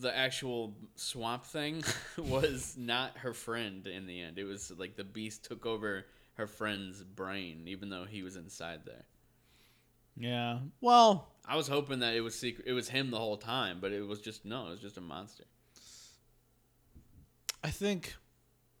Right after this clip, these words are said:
Speaker 2: well, they don't really even know, really. Like, they're just also assuming, you know, just
Speaker 1: I think
Speaker 2: from
Speaker 1: he told her that, right? He said, "I'm not your friend. I'm not, I'm not him," right?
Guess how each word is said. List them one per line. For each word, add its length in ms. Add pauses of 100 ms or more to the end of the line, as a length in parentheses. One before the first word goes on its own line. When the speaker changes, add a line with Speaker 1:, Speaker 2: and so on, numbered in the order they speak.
(140)
Speaker 2:
well, 120
they 280
don't 240
really 240
even 340
know, 220
really. 580 (160)
Like, 160
they're 140
just 300
also 420
assuming, 720 (680)
you 180
know, 200
just 220
Speaker 1:
I 40
think 100
Speaker 2:
from 80
Speaker 1:
he 100
told 320
her 80
that, 160
right? 280 (140)
He 100
said, 220
"I'm 120
not 180
your 80
friend. 280
I'm 200
not, 160
I'm 100
not 200
him," 260
right? 200